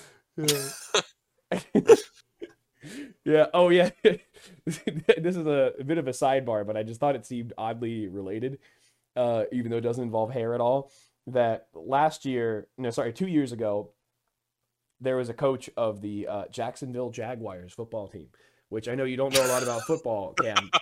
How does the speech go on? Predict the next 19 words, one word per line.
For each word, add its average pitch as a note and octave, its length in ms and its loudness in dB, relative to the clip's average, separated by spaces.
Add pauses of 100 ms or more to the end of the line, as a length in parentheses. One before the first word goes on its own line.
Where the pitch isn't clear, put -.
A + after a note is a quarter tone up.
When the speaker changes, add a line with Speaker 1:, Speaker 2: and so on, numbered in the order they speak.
(540)
Speaker 1:
but, B2+ 160 2
uh, A#2+ 140 0
Speaker 2:
Yeah. F#2+ 180 2 (160)
Speaker 1:
they C3 600 0
have A#2 360 -8
been C3+ 200 -6
historically F#3+ 540 -2
very D#3+ 240 2
bad G2 380 -2
since C3 180 -6
they C3 180 -4
entered B2 280 -6
the A2+ 80 -8
league G#2 460 -10
in G#2+ 160 -10
the, G#2 80 -10
in G#2+ 180 -8
nineteen G#2 300 -10
ninety-six. G2+ 560 -12